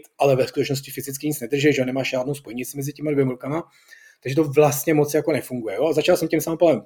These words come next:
dobře střílet, bylo to dobrý a najednou je to jako dobrá zbraň a je jiná než ta pistole, takže jako fajn,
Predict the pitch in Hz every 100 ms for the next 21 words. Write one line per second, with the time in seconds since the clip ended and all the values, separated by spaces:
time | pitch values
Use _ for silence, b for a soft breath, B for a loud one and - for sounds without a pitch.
0 | _ 135 156 143 - 113 147 202 - 139
1 | 135 123 127 175 143 143 143 147 147 139
2 | - 104 120 127 143 170 - 147 143 139
3 | 143 139 120 - - 127 165 - _ _
4 | _ _ _ _ _ 127 131 135 123 123
5 | 139 175